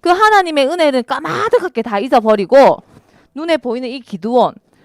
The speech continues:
사람을 믿고 의지했어요. 그래서 우리의 왕이 되어달라고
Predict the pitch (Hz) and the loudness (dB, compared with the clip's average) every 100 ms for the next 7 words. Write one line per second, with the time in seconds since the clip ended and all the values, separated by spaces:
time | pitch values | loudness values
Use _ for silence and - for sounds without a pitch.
0 | _ _ _ _ 339 330 370 381 392 294 | _ _ _ _ 2 4 4 2 -2 -4
1 | 330 - 170 220 202 262 269 _ 170 147 | -6 -4 -2 -4 -4 -2 -2 _ -2 -2
2 | 123 185 _ _ _ - 311 359 370 415 | -6 -10 _ _ _ -6 -2 4 4 4
3 | - _ _ - 226 285 294 190 180 226 | -2 _ _ -14 -8 -2 0 0 -2 -4
4 | 262 294 262 185 185 180 175 170 190 220 | 0 2 4 2 2 0 2 0 4 4
5 | 180 139 | 2 0